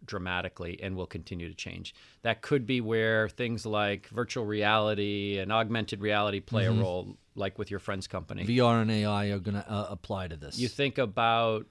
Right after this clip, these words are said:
Speaker 1: a
Speaker 2: Sure.
Speaker 1: situation where you're sitting at your house on a Friday night, you don't feel like going into the Yankees game, but maybe for fifteen dollars you can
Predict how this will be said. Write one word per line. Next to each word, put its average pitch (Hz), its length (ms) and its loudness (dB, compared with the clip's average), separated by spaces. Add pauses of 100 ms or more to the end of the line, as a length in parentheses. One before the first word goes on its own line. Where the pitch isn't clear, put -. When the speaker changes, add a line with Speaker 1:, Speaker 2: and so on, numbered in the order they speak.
Speaker 1:
a 107 100 -4
Speaker 2:
Sure. - 160 -4
Speaker 1:
situation 127 520 6
where 110 120 -2
you're 107 220 -2
sitting 127 440 -2
at 117 220 -4
your 113 140 -2
house 113 360 0
on 104 120 -2
a - 20 -4
Friday 110 320 -2
night, 107 200 -4
you 123 60 -6
don't 139 160 -4
feel 131 240 -2
like 117 220 0
going 107 340 -2
into 107 220 -4
the 98 120 -2
Yankees 101 420 -4
game, 95 340 -6 (560)
but 120 260 -2
maybe 127 360 0
for 117 200 -8
fifteen 120 540 -4
dollars 107 500 2
you 117 140 -4
can 104 380 -4